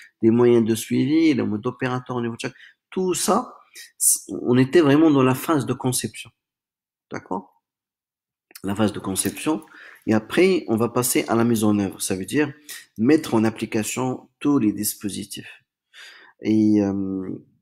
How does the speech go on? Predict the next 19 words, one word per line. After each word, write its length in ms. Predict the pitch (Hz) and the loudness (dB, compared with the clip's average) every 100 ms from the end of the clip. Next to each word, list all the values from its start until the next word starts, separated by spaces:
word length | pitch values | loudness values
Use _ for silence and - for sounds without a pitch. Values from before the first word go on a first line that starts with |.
| _ - - _ _ | _ -20 -20 _ _
ce 120 | - | -6
qui 80 | - | 0
est 20 | |
important, 360 | 139 143 139 160 | 2 0 -2 -2
c'est 260 | - 135 - | -2 -4 -2
que 320 | 131 113 - | 0 0 -2
lorsqu'on 460 | 110 127 - 147 135 | -2 -2 -2 0 0
était 220 | 131 127 | 0 -2
en 140 | 120 | -2
train 300 | 113 - 120 | -6 -2 0
de, 380 | 101 98 98 - | 0 -2 -4 -4
d'élaborer 560 | 101 117 120 113 113 110 | 0 2 2 2 0 0
ces 140 | - | -4
dispositifs, 800 | - - - 107 107 - 160 - | -8 -12 -6 -6 -6 -6 -6 -4
notamment 440 | 101 - 98 107 98 | -8 -6 -4 -2 -4
les 140 | 95 | -6
processus, 880 | _ - 101 - 104 - 104 107 92 | _ -8 -8 -8 -12 -6 -6 -6 -12
les 80 | |
procédures, 720 | - - 98 104 101 107 110 | -12 -8 -6 -6 -4 -2 -2